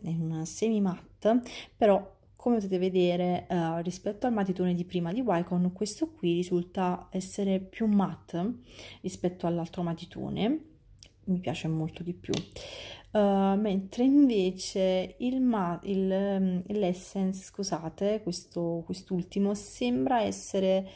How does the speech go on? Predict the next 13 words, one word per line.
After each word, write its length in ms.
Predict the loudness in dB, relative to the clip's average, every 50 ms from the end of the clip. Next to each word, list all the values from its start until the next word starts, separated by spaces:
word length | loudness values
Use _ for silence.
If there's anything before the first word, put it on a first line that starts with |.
| -18 -20 -20 -20 -20 -16 -8
ehm, 1200 | -2 0 0 2 2 0 0 0 -2 -2 -2 -2 -4 -4 -4 -4 -4 -4 -4 -4 -6 -6 -6 -8 -10 -12 -16 -18 -20 -20 -20 -20 -20 -20 -20 -20 -20 -20 -20 -20 _ _ -20 -20 -20
più, 680 | _ -6 -4 -2 -2 0 0 0 0 0 0 0 -2 -4 -8 -16 -6 0 2
mm, 840 | 4 6 6 6 4 4 2 2 0 0 0 0 -2 -2 -2 -4 -4 -6 -8 -10 -12 -14 -16 -18 -20 -20 _ _ _ -20 -20 -20 -20 -20 -20
cremoso, 640 | _ -4 0 2 2 2 0 0 -2 -4 -4 -4 -4
insomma, 520 | -6 -6 -8 -8 -6 -4 -2 -2 -2 -2 0
<laughs> 80 | 0 0
ecco. 440 | 0 -4 -8 -10 -8 -6 -6 -8 -10 -12 -16 -16 -16 -16 -16 -16 -16 -16 -18 -18 -20 -20 -14 -8
Ehm, 760 | -4 -2 -2 -2 -2 -2 -2 -2 -2 -2 -4 -4 -4 -6 -6 -8 -12 -14 -16 -18 -20 -20 -20 -20 _ -20 -20 -20 -20 -20 -20 _ -20 -20 -20 -20 -20
quindi 600 | -18 -16 -14 -14 -12 -12 -12 -12 -14 -16 -20 -20 _ _ -20 -20 -20 -20 _ _ _ -20 _ -20 -20 -20 -20 -20 _ -20 -20 -14 -6 -4
questo 180 | -4 -2 0 -2
è 60 | -4
quanto. 580 | -2 -4 -4 -4 -6 -8 -2 -2 -2 -2 0 0 0
Ehm, 840 | 2 4 4 4 4 4 4 4 4 4 2 2 2 0 0 -2